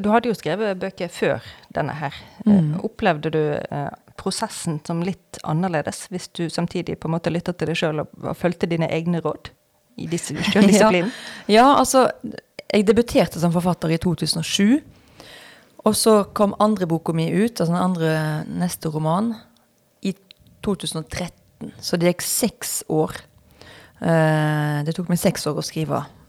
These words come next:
Speaker 2: den vanskelige andre boka. Og i mellomtiden så hadde det kommet ut to bøker som egentlig bare var oppsamling, opps-,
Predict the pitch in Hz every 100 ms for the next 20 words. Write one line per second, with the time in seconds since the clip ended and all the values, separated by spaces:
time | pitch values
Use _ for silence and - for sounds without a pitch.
0 | - 170 165 165 165 - 160 151 160 156
1 | 135 - 175 196 _ - - - - 180
2 | 196 196 165 - 160 165 175 175 180 185
3 | 190 185 160 _ - 190 165 165 160 151
4 | 165 165 156 156 160 165 156 160 - -
5 | 185 - - 180 160 156 151 151 151 -
6 | - - - - 202 -